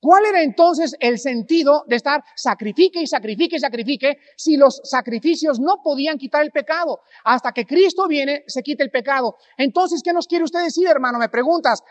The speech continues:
Entonces, ¿no había perdón de pecados en el Antiguo Testamento? Lo has adivinado. En el Antiguo Te-, Testamento no se le perdonó el pecado a nadie. Se cubrieron temporalmente. La palabra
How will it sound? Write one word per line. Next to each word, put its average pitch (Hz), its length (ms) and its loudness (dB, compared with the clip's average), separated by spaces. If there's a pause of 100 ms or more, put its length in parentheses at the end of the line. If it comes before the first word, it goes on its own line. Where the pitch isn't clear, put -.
(120)
Entonces, 311 680 0
¿no 302 220 2
había 330 220 4
perdón 302 260 0
de 285 60 0
pecados 285 320 0
en 277 40 -6
el 254 80 -4
Antiguo 285 260 -4
Testamento? 294 580 2 (160)
Lo 277 320 8
has 359 220 4
adivinado. 269 640 -2 (160)
En 226 140 -2
el 240 80 0
Antiguo 269 440 -4
Te-, - 260 -8 (280)
Testamento 247 580 -4 (200)
no 285 180 -2
se 285 140 -2
le 262 80 0
perdonó 240 300 -4
el 247 80 -8
pecado 226 280 -2
a 220 60 -4
nadie. 208 360 -4 (120)
Se - 240 -12
cubrieron 208 600 -8 (160)
temporalmente. 175 760 -10 (3000)
La 151 120 -2
palabra 285 540 0